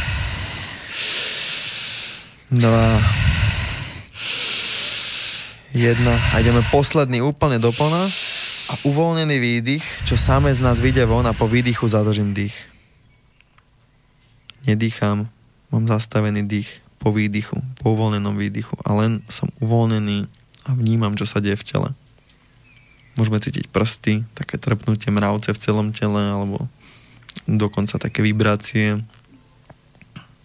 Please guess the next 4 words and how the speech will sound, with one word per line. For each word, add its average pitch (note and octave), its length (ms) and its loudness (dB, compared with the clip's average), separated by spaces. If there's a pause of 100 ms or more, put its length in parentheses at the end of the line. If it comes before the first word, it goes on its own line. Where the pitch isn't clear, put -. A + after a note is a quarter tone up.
(1200)
V - 40 -20
každom A#2+ 300 0
prípade A2+ 540 0 (240)
sme - 240 -6